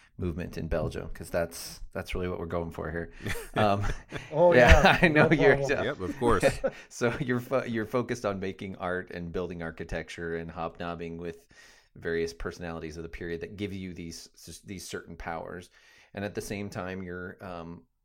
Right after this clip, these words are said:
Speaker 1: placing workers and bidding, uh, with coins under them to get,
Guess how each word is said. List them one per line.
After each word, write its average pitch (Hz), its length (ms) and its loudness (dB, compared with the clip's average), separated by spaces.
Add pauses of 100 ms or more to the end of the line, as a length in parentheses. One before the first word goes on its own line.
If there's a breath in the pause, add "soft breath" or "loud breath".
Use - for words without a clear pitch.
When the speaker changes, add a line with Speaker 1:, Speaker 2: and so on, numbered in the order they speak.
(120)
Speaker 1:
placing 98 640 -6 (140)
workers 98 480 -4
and 90 240 -8
bidding, 98 480 0 (460 soft breath)
uh, 90 220 -10 (260)
with 107 180 -4
coins 95 460 -4
under 98 220 -4
them 90 180 -6
to - 100 -10
get, 92 400 -8